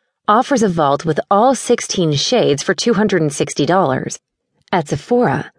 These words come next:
one lipstick costs twenty dollars,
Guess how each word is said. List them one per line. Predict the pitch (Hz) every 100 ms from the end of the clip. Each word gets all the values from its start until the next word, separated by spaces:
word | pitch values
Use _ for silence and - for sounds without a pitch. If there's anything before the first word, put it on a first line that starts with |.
| _ _ _
one | 180 247 302
lipstick | 240 220 - 139 135 -
costs | - 147 135 - - -
twenty | - 208 190
dollars, | 175 147 131 131 - -